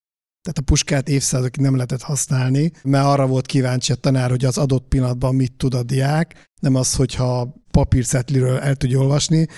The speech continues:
a chat G P T ehhez képest miben jobb. Ez nekem abszolút egy vitatárgya, hogy, ö, hogy mi, melyik az a pillanat, amikor még értelme van, hogy használja, és valóban azt ne ússza már meg a diák, hogy, ö, valami tudás is kerüljön a fejébe.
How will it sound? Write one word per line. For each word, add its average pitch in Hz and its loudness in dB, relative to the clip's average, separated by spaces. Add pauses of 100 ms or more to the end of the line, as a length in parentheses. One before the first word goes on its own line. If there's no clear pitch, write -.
(160)
a 151 -8
chat 131 0
G 135 2
P 135 0
T - -6
ehhez 123 0
képest - -4
miben 127 2
jobb. 120 -2 (260)
Ez 135 0
nekem 139 0 (460)
abszolút - -4
egy 123 0
vitatárgya, 123 -2
hogy, 123 -2
ö, 135 -2 (320)
hogy 135 -4
mi, 135 2
melyik 135 0
az 135 0
a 127 -2 (260)
pillanat, 131 0
amikor 131 -2
még 123 -2
értelme 131 0
van, 131 0
hogy 131 -2
használja, 135 -2 (280)
és - -8
valóban 131 0 (160)
azt - -4
ne 147 4
ússza 135 0
már 123 -2
meg 120 -2
a 127 -2
diák, 120 -4
hogy, 123 -4
ö, 123 -2 (100)
valami 131 2
tudás 131 0
is - -2
kerüljön 123 -6
a 123 -8
fejébe. 123 -4